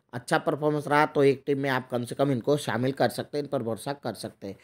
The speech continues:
बैटिंग की बात करें तो कॉलिंग मुनरो है, टीम डेविड है, फिर से वही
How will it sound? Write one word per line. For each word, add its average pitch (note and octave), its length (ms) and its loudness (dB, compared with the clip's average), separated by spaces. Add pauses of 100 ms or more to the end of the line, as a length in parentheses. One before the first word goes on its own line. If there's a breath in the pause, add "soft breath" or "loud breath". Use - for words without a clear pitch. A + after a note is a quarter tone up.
(280 soft breath)
बैटिंग D3+ 360 2
की F#3 100 2
बात D#3+ 240 4
करें D#3+ 200 4
तो D#3 100 -4
कॉलिंग C#3 360 4
मुनरो C#3+ 280 4
है, D3 460 6 (120)
टीम C#3 280 -2
डेविड D3 400 4
है, C#3+ 340 4
फिर C3+ 220 -4
से D3 220 2
वही C3+ 420 2